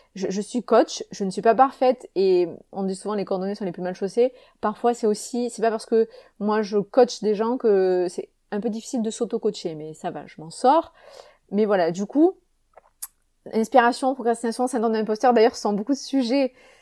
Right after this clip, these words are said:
euh, dont je reparlerai. J'ai vraiment hâte, ce n'est que le début, comme le titre de ce podcast. Donc, comme je te disais, ça fait longtemps que j'avais envie de passer sur ce format audio, mais j'ai un peu couru après le temps,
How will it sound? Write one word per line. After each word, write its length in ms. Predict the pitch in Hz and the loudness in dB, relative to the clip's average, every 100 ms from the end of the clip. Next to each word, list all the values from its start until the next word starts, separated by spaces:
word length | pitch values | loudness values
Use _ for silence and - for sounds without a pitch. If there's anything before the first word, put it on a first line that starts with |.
| _ | _
euh, 160 | 190 190 | -2 0
dont 200 | 196 220 | 0 -2
je 80 | 208 | 0
reparlerai. 680 | 165 220 247 220 202 220 | 2 6 6 6 2 0
J'ai 180 | 247 - - | -2 -6 -10
vraiment 400 | 180 196 202 - | -6 -2 -2 -2
hâte, 360 | 190 233 - - - | 0 0 -2 -16 -16
ce 180 | - | -12
n'est 180 | 185 220 | -6 -6
que 180 | 240 247 | -2 0
le 180 | 226 320 | 2 2
début, 400 | 240 247 190 175 _ _ - | 0 -2 -4 -12 _ _ -16
comme 180 | 214 190 | -10 -10
le 80 | |
titre 260 | 190 233 - | -10 -12 -10
de 60 | 208 | -10
ce 140 | - | -10
podcast. 520 | 196 190 - - _ _ _ _ _ _ - | -12 -12 -16 -20 _ _ _ _ _ _ -4
Donc, 300 | 214 214 - - _ - | -2 -2 -4 -14 _ -2
comme 180 | 233 240 | 0 0
je 60 | |
te 60 | 233 | -2
disais, 200 | 202 285 | -2 0
ça 160 | 277 | 0
fait 120 | 208 196 | 2 0
longtemps 500 | 214 233 262 247 254 | 0 0 0 0 -2
que 100 | 233 | -2
j'avais 240 | 185 160 | 0 0
envie 300 | 175 214 277 | -2 0 2
de 100 | 208 | 4
passer 560 | 196 - 247 254 285 277 | 4 4 4 2 -4 -4
sur 160 | 202 | -6
ce 160 | - 185 | -8 -10
format 540 | - - 220 220 226 - | -2 2 2 2 -2 0
audio, 480 | 196 170 180 233 370 _ _ _ _ _ _ - _ _ - | 0 0 -2 -2 -4 _ _ _ _ _ _ -20 _ _ 0
mais 360 | 202 233 226 | 6 6 6
j'ai 220 | - 180 165 | 2 -6 -6
un 100 | 175 | -2
peu 140 | 226 | 0
couru 260 | 233 233 247 | 2 4 4
après 220 | 240 254 | 2 -2
le 80 | 226 | -2
temps, 520 | 254 247 262 277 | 2 2 2 -2